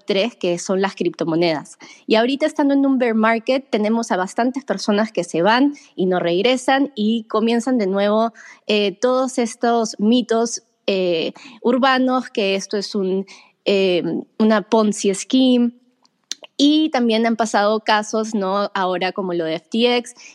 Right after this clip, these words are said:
que generan bastante, eh, miedo para ingresar de nuevo a este espacio, sobre todo en un bear market. Entonces me pareció importante comenzar este año para recordar que esa puntita del iceberg, que son las criptomonedas,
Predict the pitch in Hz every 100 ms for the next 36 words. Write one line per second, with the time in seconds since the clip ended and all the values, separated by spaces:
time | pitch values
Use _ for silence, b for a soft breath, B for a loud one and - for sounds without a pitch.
0 | B 214 196 190 196 202 202 214 190 -
1 | - 180 185 202 202 202 - 185 170 196
2 | 226 214 190 196 202 202 180 170 160 b
3 | b 208 208 196 190 208 196 190 185 180
4 | 185 - 175 185 175 185 185 202 190 247
5 | 240 220 196 175 175 165 - - _ B
6 | B 277 B 240 254 285 302 294 254 226
7 | 226 285 277 277 240 247 254 262 226 185
8 | 185 233 247 - 202 190 202 202 180 175
9 | 175 - 185 208 240 202 214 b b b
10 | - 226 202 - 254 262 294 254 214 214
11 | 220 208 196 185 185 190 175 - 175 196
12 | 208 - 185 175 165 170 180 185 269 285